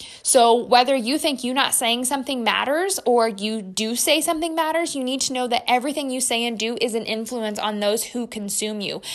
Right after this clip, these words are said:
no matter how big or small you're following, no matter how you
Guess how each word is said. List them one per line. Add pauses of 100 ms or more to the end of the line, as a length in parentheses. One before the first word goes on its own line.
(220)
no
matter
how
big
or
small
you're
following,
no
matter
how (1160)
you